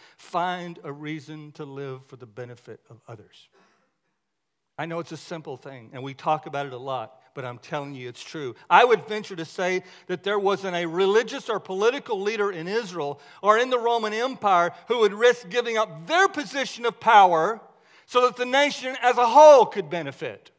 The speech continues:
I dare say there wasn't one. I dare say that that same citizenry who would later shout, "Crucify him,"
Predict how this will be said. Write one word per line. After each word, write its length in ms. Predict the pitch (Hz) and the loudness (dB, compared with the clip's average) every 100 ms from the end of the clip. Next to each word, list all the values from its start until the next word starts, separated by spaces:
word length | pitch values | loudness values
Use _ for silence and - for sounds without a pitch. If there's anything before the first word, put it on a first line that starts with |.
| _ _ _ _ _ _ _ _ | _ _ _ _ _ _ _ _
I 180 | 196 269 | 2 2
dare 240 | 277 269 | 4 2
say 200 | 262 254 | 4 2
there 140 | 247 247 | 4 4
wasn't 380 | 247 247 240 226 | 4 2 -4 -2
one. 520 | 277 262 185 120 117 - - | 0 0 -2 -8 -18 -20 2
I 200 | 233 285 | 6 6
dare 260 | 254 269 254 | 6 2 2
say 260 | - 247 | 0 0
that 160 | 233 214 | 0 -2
that 220 | 233 226 | -4 -4
same 340 | - 269 269 240 | -4 -4 -4 -8
citizenry 920 | - 339 339 294 - 202 190 185 196 - _ _ - | -6 -2 -2 -4 -6 -6 -4 -4 -4 -12 _ _ -10
who 140 | 269 | 2
would 160 | 254 208 | 2 4
later 440 | 233 285 320 254 | 4 4 4 0
shout, 440 | - 226 220 226 - | 0 0 2 0 -6
"Crucify 760 | - 330 - 277 - 190 165 | -4 -4 -4 -8 0 4 4
him," 640 | 151 180 139 147 214 233 | 2 -2 -2 -4 -6 -12